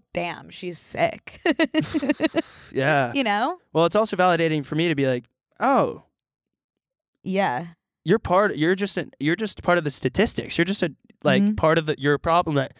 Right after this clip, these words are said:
Speaker 2: not your problem, the problem that you mentioned where it was, like, depression, anxiety might just be a trend.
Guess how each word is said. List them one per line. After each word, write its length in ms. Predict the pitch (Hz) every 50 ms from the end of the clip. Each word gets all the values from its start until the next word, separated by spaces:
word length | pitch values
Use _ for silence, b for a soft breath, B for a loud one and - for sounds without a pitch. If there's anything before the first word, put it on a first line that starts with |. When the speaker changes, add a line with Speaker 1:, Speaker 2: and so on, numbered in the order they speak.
| b b b b b _
Speaker 2:
not 200 | 151 143 143 -
your 120 | 123 120 -
problem, 380 | - - 120 120 - 135 123
the 80 | 123 117
problem 220 | - 156 156 151 139
that 100 | 131 131
you 80 | 127
mentioned 360 | 135 139 131 - 135 120 113 -
where 140 | 120 127 117
it 60 | 113
was, 140 | 117 120 120
like, 160 | 120 117 - - - -
depression, 340 | 135 139 - 120 131 131 131
anxiety 300 | 123 120 131 143 185 165
might 180 | 131 139 127 -
just 140 | 127 - -
be 100 | 127 123
a 40 |
trend. 440 | - - 165 180 160 - - - -